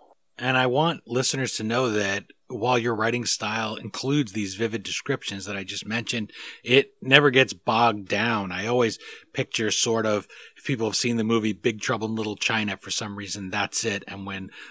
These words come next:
Lo Pan, the main evil character there, is doing his magic and he has the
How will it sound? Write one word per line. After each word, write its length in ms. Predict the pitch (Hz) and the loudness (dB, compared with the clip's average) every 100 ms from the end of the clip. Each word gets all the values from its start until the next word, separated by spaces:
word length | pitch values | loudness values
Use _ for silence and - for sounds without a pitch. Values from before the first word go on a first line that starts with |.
| - | 4
Lo 200 | 113 113 | 10 10
Pan, 360 | 135 127 117 | 10 4 4
the 80 | 117 | 2
main 300 | 120 123 123 | 6 6 6
evil 340 | 117 139 123 117 | 2 0 0 0
character 400 | 117 120 113 120 | 0 -2 -2 0
there, 280 | 113 110 | 2 2
is 320 | 107 107 104 113 | 2 0 -2 -4
doing 280 | 117 143 127 | 2 4 4
his 160 | 120 | 2
magic 400 | 104 120 123 104 | 4 4 4 2
and 80 | 110 | 0
he 60 | 117 | 0
has 160 | 110 | 2
the 120 | 107 | 0